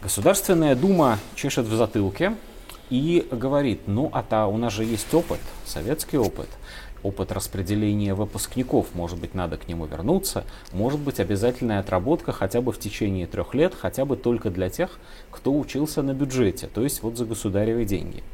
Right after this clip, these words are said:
Что я по этому поводу думаю? Я по этому поводу думаю, что в таком виде этот паровоз не летает. В таком виде, как заявлено, эта мера к добру не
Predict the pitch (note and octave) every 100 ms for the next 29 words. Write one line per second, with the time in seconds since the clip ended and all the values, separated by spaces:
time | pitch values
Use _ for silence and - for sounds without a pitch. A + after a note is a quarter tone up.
0 | - - - C3 E3+ D#3 D3 D#3 C3 C3
1 | C3 A#2 F2+ - - - - - - -
2 | - - G2 D3 F3+ E3+ E3 D3 E3+ D3
3 | C3 C3+ F#3+ F3+ - - - B2 D3 C3
4 | E3+ C#3 B2+ - G#2+ G#2 B2+ B2+ G#2 -
5 | - - - - - - - - B2 D#3+
6 | B2+ A2+ A#2 G2 G2 E2+ G2 D#3 G3 G3
7 | F#3 C#3 C3 G#2 A2 B2+ E3 F#3 - -
8 | F#2+ G#2 F#2+ A#2+ E3 - G#2 A2 A#2+